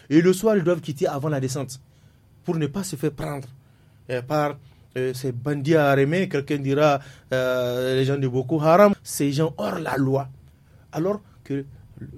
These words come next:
c'est à l'État, à l'État de montrer son existence et à mont-, et à prendre des mesures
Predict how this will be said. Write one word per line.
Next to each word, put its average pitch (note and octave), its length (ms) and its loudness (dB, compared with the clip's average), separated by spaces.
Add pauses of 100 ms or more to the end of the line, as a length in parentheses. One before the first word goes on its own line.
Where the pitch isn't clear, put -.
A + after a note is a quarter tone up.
(220)
c'est F#3+ 340 -6
à F3 60 -8
l'État, A3 400 0 (960)
à F3 80 -8
l'État E3+ 360 0
de D3 120 -2
montrer D3 460 -2
son C#3 160 -6
existence B2 640 -8 (240)
et D#3 100 -2
à D3 100 0
mont-, D3 260 -2
et F3+ 200 4 (240)
à B2 140 -6
prendre F#3 380 2
des C3+ 120 2
mesures D3 440 4